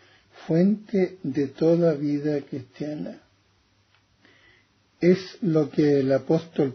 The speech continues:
Pablo da a entender diciendo: "Maridos, amad a vuestras mujeres como Cristo amó a la iglesia y se entregó a sí mismo por ella,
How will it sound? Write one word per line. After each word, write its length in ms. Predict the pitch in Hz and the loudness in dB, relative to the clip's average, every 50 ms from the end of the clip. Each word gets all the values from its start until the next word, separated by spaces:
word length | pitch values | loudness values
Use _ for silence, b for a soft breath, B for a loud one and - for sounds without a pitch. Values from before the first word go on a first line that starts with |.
| - - | -4 -2
Pablo 600 | 151 151 160 160 160 160 160 160 160 - - - - | 0 0 2 0 0 -2 -2 -2 -4 -6 -8 -10 -8
da 560 | 151 139 127 151 151 147 143 143 139 135 127 | -6 -4 -2 0 0 0 0 0 0 0 -2
a 40 | 127 | -2
entender 1000 | 127 127 123 123 127 123 123 - 147 131 127 123 123 120 139 147 147 147 - - - | -2 -4 -4 -4 -6 -8 -8 -8 -6 -6 -4 -4 -4 -2 -2 -2 -2 -2 -6 -8 -10
diciendo: 840 | 156 127 143 135 127 - - 165 139 131 123 120 117 - - 185 - _ _ _ _ _ _ _ _ _ _ _ _ _ b b b b b b b b b b b _ - | -10 -8 -8 -8 -8 -6 -6 -4 -4 -4 -4 -6 -6 -8 -10 -12 -14 _ _ _ _ _ _ _ _ _ _ _ _ _ b b b b b b b b b b b _ -6
"Maridos, 600 | 151 156 165 170 202 196 175 151 139 131 - - - - - - _ _ _ b b b b b b b b | -4 -2 0 2 2 2 2 0 0 -4 -6 -8 -14 -20 -20 -20 _ _ _ b b b b b b b b
amad 440 | - 151 147 151 160 170 190 196 226 - - _ _ | -2 -2 0 2 2 4 4 2 2 -2 -12 _ _
a 100 | - 160 | -2 -2
vuestras 480 | 151 147 160 165 165 - - 175 160 139 | 0 2 2 0 0 -2 -4 -4 -4 -2
mujeres 680 | 139 139 135 127 - - - 160 170 165 180 170 165 - - | -2 -4 -6 -6 -6 -4 -2 -2 0 0 0 -2 -2 -4 -10
como 340 | - - 151 147 147 143 139 | -6 -4 -2 0 0 -2 -2
Cristo 680 | - - 185 202 190 - - - - 156 143 - - - | -2 0 0 0 -2 -6 -10 -6 -2 -2 -2 -2 -4 -4
amó 340 | 151 143 147 147 151 147 147 | -4 -2 -2 0 0 0 0
a 80 | 143 | 0
la 140 | 139 139 135 | 0 0 0
iglesia 680 | 135 131 123 120 127 151 165 165 - - - 170 - - - b b b b b b b b b b | 0 -2 -2 -4 -2 -2 -4 -4 -6 -10 -10 -10 -10 -10 -14 b b b b b b b b b b
y 120 | b 175 156 | b -2 -2
se 420 | - - 170 156 151 147 147 143 | -2 -2 -2 0 2 2 2 2
entregó 680 | 139 135 139 131 - - 139 143 135 135 156 165 170 170 | 2 0 -2 -4 -6 -4 -2 -2 0 0 2 4 4 4
a 100 | 160 165 | 2 0
sí 200 | - - 151 135 | -4 -4 -2 0
mismo 480 | 139 151 160 160 - - 165 156 147 | 0 0 -2 -2 -2 -4 -4 -4 -2
por 180 | 151 151 139 131 | -2 -2 -2 -2
ella, 400 | 135 123 120 117 131 180 - - | -2 -2 -4 -4 -8 -12 -14 -16